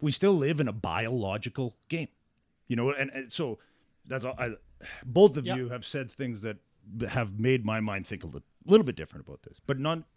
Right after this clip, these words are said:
Speaker 1: I don't know, it's just, it, it's clar-, clar-, more clarified. 'Cause when I lay there and think about it, it's just not nearly that ar-, ar-, articulate, but we still,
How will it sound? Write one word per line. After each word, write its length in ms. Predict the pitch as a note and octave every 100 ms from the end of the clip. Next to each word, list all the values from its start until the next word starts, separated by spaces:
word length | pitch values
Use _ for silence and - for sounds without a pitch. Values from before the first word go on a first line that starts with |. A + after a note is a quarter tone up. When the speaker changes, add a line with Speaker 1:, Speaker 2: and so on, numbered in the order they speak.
| -
Speaker 1:
I 60 | F#3
don't 40 | D#3 B2
know, 60 | A2+
it's 80 | G2+
just, 240 | A#2 A2
it, 140 | A2 -
it's 140 | A2
clar-, 320 | - G#2+ F2 _
clar-, 240 | - G#2+
more 180 | E2+ F#2+
clarified. 460 | - G#2 E2+ D#2 D2
'Cause 140 | -
when 80 | F#2+
I 100 | A#2
lay 140 | B2+ A2+
there 140 | G#2
and 100 | F#2+
think 180 | G2 E2+
about 260 | E2 F2 E2+
it, 100 | E2+
it's 180 | E2 - E2+
just 220 | F#2 - _ - - - _ _ -
not 260 | F2+ E2+ C#2
nearly 260 | E2 D#2
that 200 | D2+ D2+
ar-, 100 | D2+ -
ar-, 280 | F#2 D#2 C#2+ - -
articulate, 540 | D2+ - G2+ F2 D#2
but 200 | - E2+ - - _ _ _ _ _ _ _ _ _ _ _
we 140 | C#3+ D3+
still, 680 | - - C3 C#3+ C3+ G#2+